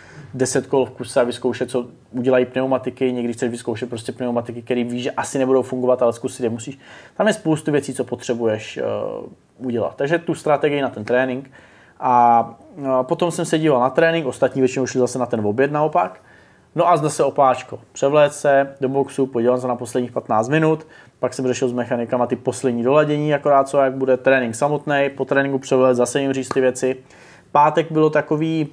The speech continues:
eh, trošičku, eh, neobvyklý, že tuším v pět třicet to bývá, v pět třicet tak je safety komise,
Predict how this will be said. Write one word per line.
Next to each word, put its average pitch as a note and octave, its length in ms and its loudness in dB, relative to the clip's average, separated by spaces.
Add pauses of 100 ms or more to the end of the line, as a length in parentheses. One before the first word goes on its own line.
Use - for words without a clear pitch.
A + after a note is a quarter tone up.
(880)
eh, A#2+ 40 -2
trošičku, C#3+ 840 0
eh, C3 80 0
neobvyklý, C3+ 720 -4
že B2+ 160 2
tuším C#3+ 680 -8
v - 140 -20
pět C#3 360 -2 (100)
třicet - 500 -8
to G2 120 -4
bývá, G2 400 -2
v - 60 -10
pět D#3 220 -4
třicet D3+ 360 -6
tak C#3+ 120 -4
je B2 80 -4
safety A#2+ 280 -6
komise, D#3 420 0